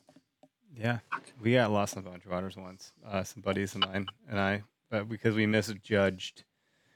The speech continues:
where the first portage was or something. So then we were just thinking we were somewhere we weren't relative to the map. So it wasn't so bad once we, like,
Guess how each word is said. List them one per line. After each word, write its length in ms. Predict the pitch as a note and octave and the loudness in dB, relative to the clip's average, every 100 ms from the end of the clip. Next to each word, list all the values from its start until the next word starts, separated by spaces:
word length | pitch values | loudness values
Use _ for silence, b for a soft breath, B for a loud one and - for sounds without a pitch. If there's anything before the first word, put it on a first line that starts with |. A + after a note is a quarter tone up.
| _ _ _ _ _ | _ _ _ _ _
where 240 | A#2+ A#2 A2+ | 4 6 6
the 100 | G#2 | 2
first 460 | - A2 G2+ - | -2 0 0 -4
portage 400 | - G2 F#2+ F#2 | -2 2 2 0
was 380 | G2+ G2+ G#2 - _ _ _ _ | -4 -6 -6 -10 _ _ _ _
or 80 | A2+ | -2
something. 500 | - G#2 F2 G2+ G2+ - | 2 0 0 -4 -6 -6
So 160 | - | 0
then 160 | G#2+ A#2 | 4 6
we 100 | A#2+ | 6
were 80 | A#2+ | 6
just 320 | A2 - - | 4 -2 2
thinking 380 | C#3+ C3 A#2+ A2 | 4 4 4 4
we 80 | G#2 | 2
were 80 | |
somewhere 340 | G2+ A#2 G#2+ G2 | 2 2 0 0
we 120 | F#2+ | -4
weren't 440 | F#2+ G2+ F2+ - - _ _ _ _ _ _ _ _ - | -4 -6 -8 -14 -20 _ _ _ _ _ _ _ _ 0
relative 540 | B2 D3 C3+ - A2+ - | 6 8 8 6 2 4
to 100 | G#2+ | 2
the 80 | |
map. 280 | G2 F2+ - | 4 2 0
So 140 | - C3+ | 4 6
it 20 | |
wasn't 300 | E3+ D3+ A#2 | 6 4 0
so 340 | - B2 B2 | 2 6 6
bad 400 | C#3 E3+ F#3+ G3 | 6 6 6 2
once 240 | A#2 A#2+ - | 0 -2 2
we, 100 | G#2+ | 4
like, 360 | G#2 G2+ - | 4 2 -4